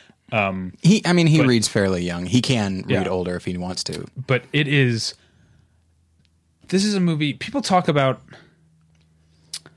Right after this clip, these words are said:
Speaker 1: um, the idea of world building, usually when they're talking about, like, a fantasy movie.
Speaker 2: Right.
Speaker 1: You know, this is a, you know, bare bones,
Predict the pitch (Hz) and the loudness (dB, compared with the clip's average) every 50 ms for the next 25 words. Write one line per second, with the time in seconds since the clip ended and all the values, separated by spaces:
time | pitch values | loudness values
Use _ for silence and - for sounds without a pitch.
0 | _ _ _ _ _ _ _ _ _ _ _ _ _ _ - 135 120 113 113 110 | _ _ _ _ _ _ _ _ _ _ _ _ _ _ -4 -2 0 2 2 2
1 | 107 104 104 101 101 101 101 _ _ _ _ _ _ _ _ _ _ _ _ _ | 0 -2 -4 -6 -8 -10 -14 _ _ _ _ _ _ _ _ _ _ _ _ _
2 | _ _ _ _ _ _ _ _ _ _ _ _ _ - - 139 131 123 123 120 | _ _ _ _ _ _ _ _ _ _ _ _ _ -6 -2 0 0 0 0 0
3 | 123 120 120 123 - 135 123 117 113 107 104 120 - _ _ - - 131 120 127 | 0 0 0 0 0 0 0 2 0 -2 -6 -12 -16 _ _ -10 -4 0 2 4
4 | 135 147 143 131 156 156 156 156 170 170 170 170 160 147 - 131 123 117 123 127 | 4 4 2 4 4 4 4 4 2 2 2 2 0 0 0 0 2 4 4 4
5 | 120 117 117 117 110 107 - 127 113 - 120 123 107 123 - - 110 - - 120 | 4 4 4 2 2 2 0 -2 -2 0 -2 -4 -4 -4 -6 -6 -8 -6 -4 -2
6 | 117 127 139 135 - 151 143 143 143 143 151 156 160 156 151 - - - 131 131 | 0 2 2 2 2 2 4 4 4 4 4 2 2 0 0 0 2 2 2 2
7 | 123 120 147 143 143 143 139 - - - - - 147 180 185 214 185 156 156 131 | 0 0 0 2 2 0 0 -4 -8 -18 -8 -2 0 0 2 2 2 2 2 2
8 | 113 107 139 - _ _ - - 143 120 113 104 101 - _ _ _ _ _ _ | 0 -2 -8 -16 _ _ -4 -4 -2 0 0 0 -2 -4 _ _ _ _ _ _
9 | _ _ _ _ _ _ _ _ _ _ - 147 139 127 113 76 139 143 139 - | _ _ _ _ _ _ _ _ _ _ -10 -6 -6 -6 -6 -6 -10 -6 0 2
10 | 156 160 156 143 135 139 135 131 127 123 120 120 113 110 113 | 2 4 4 4 4 4 4 4 4 4 2 2 0 -2 -6